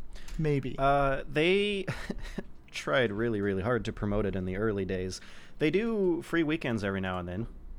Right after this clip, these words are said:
Speaker 2: so, uh, you could, you could pick it up and, and play with the dads, <laughs> d-, play with Dad Squad Delta at, uh, some point when they're doing one of those promotions. There's a lot to learn, but the process of learning it was just so,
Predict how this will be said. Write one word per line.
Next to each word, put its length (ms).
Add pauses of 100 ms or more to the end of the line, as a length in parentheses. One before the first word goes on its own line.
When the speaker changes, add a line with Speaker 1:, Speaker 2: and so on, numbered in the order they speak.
(560)
Speaker 2:
so, 360
uh, 420
you 100
could, 360
you 80
could 160
pick 160
it 60
up 180
and, 280
and 160
play 220
with 160
the 60
dads, 480
<laughs> 80
d-, 80 (260)
play 180
with 160
Dad 280
Squad 340
Delta 540 (680)
at, 220
uh, 240
some 240
point 280
when 120
they're 100
doing 240
one 100
of 60
those 200
promotions. 500
There's 240
a 60
lot 340
to 100
learn, 480 (600)
but 280 (580)
the 160
process 760
of 180
learning 420
it 240
was 220
just 280
so, 600